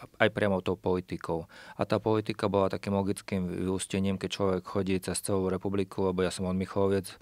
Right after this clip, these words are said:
zo Založíc, do Bratislavy na rokovania s ministerskými úradníkmi, tak, eh, a vidíš, eh, to, že všetky tvoje snahy sa kam si strácajú a opatrenia neprichádzajú tak, ako by si si ty vedel predstaviť.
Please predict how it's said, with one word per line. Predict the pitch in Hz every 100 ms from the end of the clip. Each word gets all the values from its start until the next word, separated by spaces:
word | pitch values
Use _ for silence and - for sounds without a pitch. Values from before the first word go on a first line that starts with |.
| - - -
zo | - 95
Založíc, | 92 95 98 95 92 - - - - - - -
do | 107
Bratislavy | 101 98 101 - 98
na | 92
rokovania | 92 92 95 92 92 90
s |
ministerskými | 92 92 - 92 - 92
úradníkmi, | 87 95 98 98 92 - 95
tak, | 95 95 87
eh, | 90 90 90 90
a | 87
vidíš, | 95 92 92 92 - -
eh, | 95 90 90 87 - - - -
to, | -
že | 113 101 95 - - - - _ _
všetky | - - -
tvoje | 107 107 107 98
snahy | - 113 104 104
sa | - 98 -
kam | 113 104
si | - 110 98 - -
strácajú | - - 113 104 110 110 107 110 - - - - - - - - -
a | 90 87 87
opatrenia | 110 101 98 107 101
neprichádzajú | 98 98 101 95 98 95 98
tak, | 95 92
ako | 95 92 95
by | 95
si | 90
si | 87 98
ty | 104
vedel | 98 98
predstaviť. | 90 98 - - 101 104